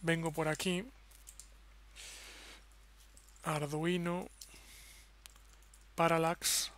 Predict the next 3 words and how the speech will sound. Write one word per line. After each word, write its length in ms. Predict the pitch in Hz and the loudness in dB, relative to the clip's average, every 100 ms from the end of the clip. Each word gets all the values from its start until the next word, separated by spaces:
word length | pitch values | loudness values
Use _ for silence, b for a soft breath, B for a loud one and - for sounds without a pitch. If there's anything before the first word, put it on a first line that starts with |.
| - - - - - - b b b b - - | -18 -20 -20 -20 -20 -20 b b b b -20 -8
eh, 540 | 151 147 143 143 143 147 | -2 2 2 2 2 2
servo, 640 | - 175 170 160 165 180 - - - - - - - - - - - - - | 4 4 4 2 0 -2 -6 -18 -20 -20 -20 -20 -20 -20 -20 -20 -20 -16 4
schema 560 | - - 165 143 131 | 6 6 4 2 -4